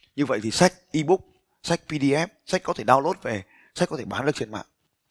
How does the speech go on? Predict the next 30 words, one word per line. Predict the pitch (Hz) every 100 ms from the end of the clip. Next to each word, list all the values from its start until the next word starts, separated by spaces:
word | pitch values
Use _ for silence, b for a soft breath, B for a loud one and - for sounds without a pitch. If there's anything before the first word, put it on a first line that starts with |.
| _ _ _ _ _ _ _ _ _ _ b b b b b b _ _ _ - _ _ _ _ _ _ _ -
Và | 147 143 143
vô | 143 143 214
vàn | 190 160 147
nhiều | 147 131
cách | 127 202
khác | - - 226 -
nữa. | 170 185 - _ _ _ _ - _ _ _ _
Và | 113 110
vô | 143
vàn | 131 113
nhiều | 107 98
cách | 139
khác | - 151
nữa. | 127 135 - b b -
Giống | 156
như | 175
cách | 185 202
mà | 160 123
các | 151
bạn | 156 127
đang | 143
nghe | 147
cái | 143
âm | 143 143
thanh | 143 135
này | 110
trên | 104 131
kênh | 143 135
Postbin | 165 165 165 131
này. | 117 95